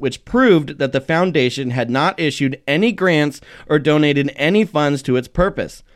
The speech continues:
It was also discovered that the majority of the money the foundation made annually was put towards paying the director's seventy-three thousand dollar a year salary.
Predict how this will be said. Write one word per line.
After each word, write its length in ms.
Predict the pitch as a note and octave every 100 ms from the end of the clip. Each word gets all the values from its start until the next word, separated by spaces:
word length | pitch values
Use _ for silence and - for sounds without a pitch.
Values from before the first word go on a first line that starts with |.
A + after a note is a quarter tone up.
| _
It 60 | -
was 160 | A#2 A2
also 320 | E3 G3 G#3
discovered 580 | D#3+ C#3 C3+ A#2+ B2 A2
that 140 | A2 G#2+
the 80 |
majority 520 | A2+ A#2 A#2 D#3+ G3 F#3+
of 140 | E3+
the 60 | G3
money 300 | E3 C3+ C3+
the 100 | B2
foundation 640 | - C3 B2+ C3 C3 D3+
made 220 | B2+ B2
annually 680 | C3+ C#3 E3+ D#3+ A2+ G#2+ A2 - -
was 160 | C3+ C3
put 260 | - G3+
towards 300 | - F3 D#3+
paying 340 | - D#3+ E3 E3
the 80 | D#3+
director's 580 | E3 D3 C3 C#3 B2+
seventy-three 680 | - C#3+ D3+ F#3 F3 - D3+
thousand 540 | C3+ C#3 C3 C#3+ D3 C#3+
dollar 320 | C3+ B2+ C3+
a 40 |
year 280 | B2+ A2+ A2+
salary. 560 | - B2+ B2 G#2+ D2+